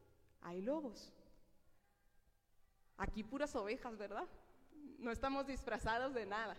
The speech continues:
Y, y, y yo me puse así como a pensar, yo dije, "A ver, tú, tú, tú, tú, tú, tú, tú, ¿quién será el lobo?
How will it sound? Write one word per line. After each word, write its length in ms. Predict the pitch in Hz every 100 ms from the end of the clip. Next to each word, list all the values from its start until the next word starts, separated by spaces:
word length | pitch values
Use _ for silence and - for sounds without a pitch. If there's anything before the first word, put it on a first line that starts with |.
| - - - - - - -
Y, 60 | - - - -
y, 260 | 277 277
y 40 | 262
yo 120 | 294
me 100 | 381
puse 280 | 392 453 453
así 200 | 392 370
como 560 | 453 403 302 208 - -
a 220 | 220 -
pensar, 560 | 226 226 - 285 294 -
yo 140 | 262
dije, 200 | 240 240
"A 100 | 208
ver, 300 | 202 226 - - - - - - - - - - - _ - -
tú, 120 | 370 381
tú, 120 | 370
tú, 140 | 370
tú, 160 | 359 370
tú, 140 | 370 359
tú, 140 | 359
tú, 120 | 311
¿quién 200 | 254 254
será 220 | 277 311
el 100 | 320
lobo? 420 | 262 190 175 185